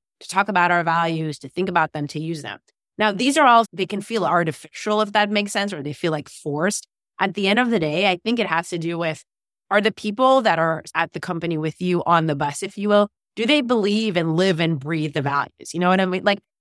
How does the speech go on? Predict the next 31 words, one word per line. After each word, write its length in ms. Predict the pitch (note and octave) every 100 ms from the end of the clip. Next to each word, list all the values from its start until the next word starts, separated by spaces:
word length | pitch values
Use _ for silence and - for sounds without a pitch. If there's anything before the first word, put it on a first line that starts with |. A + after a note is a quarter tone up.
| _
when 260 | G#3+ A#3 A#3
we're 60 | A3
talking 200 | C4+ E4
about 120 | C4
a 60 |
couple 220 | A3+ G3 F3+
hundreds, 380 | F#3 G3 A3 D#3+
it's 160 | -
not 220 | A3+ A#3+
so 120 | - G3+
much 200 | E3+ E3
about 260 | D#3 D3
me 260 | D3+ D3+ E3
anymore. 460 | F#3+ G#3+ A3 A3+ G#3+
When 120 | F#3
you 60 | F#3+
were 80 | E3+
four 260 | - F3+
people, 300 | E3+ D#3+ D#3+
maybe. 440 | C#3+ D3 D#3 G3+ G3+ _ _ -
But 200 | G#3+ G3+ -
when 120 | G#3
it's 180 | G#3+ -
hundreds 300 | B3 C4+ C4
of 140 | A3
people, 460 | F#3+ F#3+ F#3+ E3 D3 _ -
it's 160 | G3+
really 220 | A3 D#4+ G#4
about 260 | B3+ F#3+ E3+
every 200 | F3+ G3+
single 320 | F#3 F3